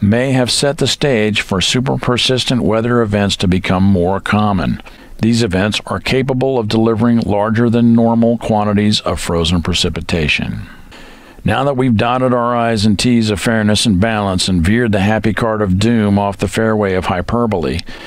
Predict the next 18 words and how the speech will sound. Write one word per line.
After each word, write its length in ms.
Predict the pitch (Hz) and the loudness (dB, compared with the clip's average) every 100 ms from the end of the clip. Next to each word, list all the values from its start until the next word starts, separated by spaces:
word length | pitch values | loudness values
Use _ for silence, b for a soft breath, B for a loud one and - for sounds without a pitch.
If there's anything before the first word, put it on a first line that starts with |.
| B B | B B
we 140 | 117 | -2
can 160 | 113 123 | 0 0
show 420 | - 135 120 107 | 0 0 0 0
what 200 | 107 107 | 0 -2
seems 300 | - 127 131 | 0 0 0
to 100 | 120 | 0
be 140 | 104 104 | 0 0
a 80 | 101 | 0
rather 280 | 107 113 | 0 -2
persistent 560 | 104 101 - 117 123 113 | -2 -2 -2 0 -2 -2
area 320 | 117 110 98 | 0 2 0
of 260 | - 95 90 | 0 -2 0
low 320 | 95 120 123 | 0 2 0
geopotential 800 | 110 120 107 104 92 107 98 90 | 2 2 2 0 -2 0 0 0
height 300 | 113 107 98 | 2 0 -2
over 280 | 92 95 101 | -2 -2 -2
Baffin 400 | 76 69 - 92 | -4 -4 -4 -2
Island. 460 | 214 139 135 120 | -2 -2 -4 -8